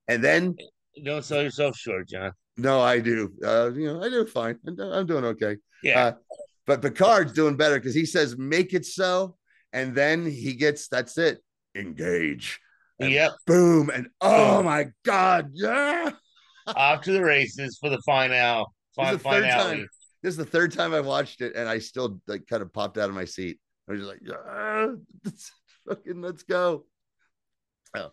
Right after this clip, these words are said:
Speaker 2: Yeah, I mean, they, I mean, they really did a great job with this miniseries. You know, I mean, it's fantastic.
Speaker 1: It's fantastic. This is a f-, fucking perfect episode to, to, to set up everything.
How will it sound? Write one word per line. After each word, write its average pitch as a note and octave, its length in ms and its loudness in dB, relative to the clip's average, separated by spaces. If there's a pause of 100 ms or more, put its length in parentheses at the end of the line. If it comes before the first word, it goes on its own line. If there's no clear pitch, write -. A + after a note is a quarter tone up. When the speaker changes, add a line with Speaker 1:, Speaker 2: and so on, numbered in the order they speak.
Speaker 2:
Yeah, C#3 160 2
I - 20 0
mean, D#3 140 -2
they, F#3+ 220 -2
I E3 60 -2
mean, F3 140 -2
they G#3+ 80 2
really E3+ 240 -2
did B2+ 160 -4
a A2+ 60 -8
great A2+ 240 -6
job A2 300 -4
with G2 140 -14
this G#2 220 -14
miniseries. G2 760 -2
You G#2 120 -4
know, G#2+ 340 -2
I G#2 80 -10
mean, G2+ 380 -4 (1700)
it's C#3+ 160 -6
fantastic. G#2 840 -2 (240)
Speaker 1:
It's C3+ 200 -8
fantastic. C#3+ 600 -4
This D#3 220 -6
is G#3 80 -6
a F#3 120 -2
f-, - 420 -16 (280)
fucking C3 360 -6 (480)
perfect D#3 460 -2
episode F#2+ 520 -6 (640)
to, A#2+ 100 0
to, G#2 340 -6
to G2+ 280 0
set B2 320 -2
up A#2 200 0
everything. A2+ 680 -2